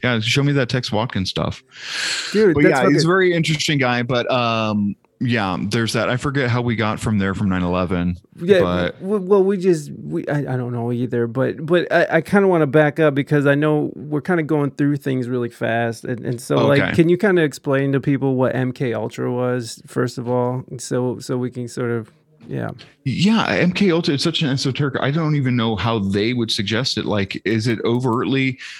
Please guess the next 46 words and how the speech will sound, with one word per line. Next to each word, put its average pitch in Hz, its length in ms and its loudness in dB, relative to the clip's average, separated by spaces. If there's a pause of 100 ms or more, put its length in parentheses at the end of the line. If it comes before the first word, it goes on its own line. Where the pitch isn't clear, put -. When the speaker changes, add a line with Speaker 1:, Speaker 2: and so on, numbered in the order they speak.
(120)
Speaker 1:
I 151 60 -2
don't 220 100 2
know 220 80 0
if 180 100 -2
M 143 280 0
K 165 100 0
Ultra 147 260 0
was 123 220 -2
overtly 117 560 0
trying 120 380 0
to 139 80 0
make, 135 400 -2
like, 110 260 0
a, 101 460 0
a 98 40 -2
Manchurian 117 600 0
candidate 131 420 -2
type 143 240 -4
thing. 147 220 -2
M 170 160 -2
K 185 100 -2
Ultra 147 380 -2
is, 107 100 -4
like, 104 160 -2
basically 117 380 -2
what 107 160 -2
they 101 100 -2
call, 101 480 -2 (1120)
here's 151 200 0
what 170 180 2
Wikipedia. 131 760 0 (500)
A 135 80 2
Project 156 360 2
M 147 100 2
K 156 140 2
Ultra 131 240 0
was 120 140 -2
the 113 60 -2
code 117 220 -2
name 123 140 0
for 117 120 0
an 101 60 0
illegal 107 340 0
human 110 280 0
experimentation, 104 680 -2
e-, 82 140 -2